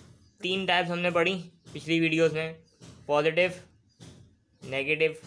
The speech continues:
and again positive। अच्छा, ये तीन टाइप्स हैं। अगर इन तीन टाइप्स को हम इस तरह से सैंडविच करके पैक कर दें, जैसे इन्होंने डेफिनेशन में बताया है,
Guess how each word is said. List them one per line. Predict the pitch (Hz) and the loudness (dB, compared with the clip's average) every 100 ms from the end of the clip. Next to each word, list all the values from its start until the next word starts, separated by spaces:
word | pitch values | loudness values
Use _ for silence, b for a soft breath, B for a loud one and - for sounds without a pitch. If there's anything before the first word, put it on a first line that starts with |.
| - - _ _ - | -20 -20 _ _ -6
and | 143 | -4
again | 143 135 135 | -2 -2 -2
positive। | 127 117 117 127 | -4 -4 -6 -6
अच्छा, | 151 | -2
ये | 156 151 - b b b b b _ | 0 -2 -6 b b b b b _
तीन | 190 202 202 | -2 0 2
टाइप्स | 180 180 185 | 2 2 2
हैं। | 190 | 2
अगर | 196 190 - _ - | 2 0 -6 _ -8
इन | 165 180 180 | -6 -6 -4
तीन | 180 185 | -4 0
टाइप्स | 170 170 170 | 0 0 0
को | 175 | 2
हम | 170 190 - - - _ _ _ - - - _ _ _ - - | 2 0 -10 -20 -20 _ _ _ -20 -20 -20 _ _ _ -14 -8
इस | 160 - | -6 0
तरह | 180 180 | 2 2
से | 175 | 2
सैंडविच | 165 160 170 | 0 -2 -4
करके | 170 170 170 | -2 0 -2
पैक | 160 151 165 | -2 -2 -2
कर | 147 | -2
दें, | 139 156 - _ - | -2 -8 -10 _ -8
जैसे | 139 156 | -6 -4
इन्होंने | 151 151 151 | -4 -4 0
डेफिनेशन | 147 151 151 165 | -2 -2 -4 -4
में | 165 160 | -4 -4
बताया | 143 139 139 | 0 2 0
है, | 165 | -2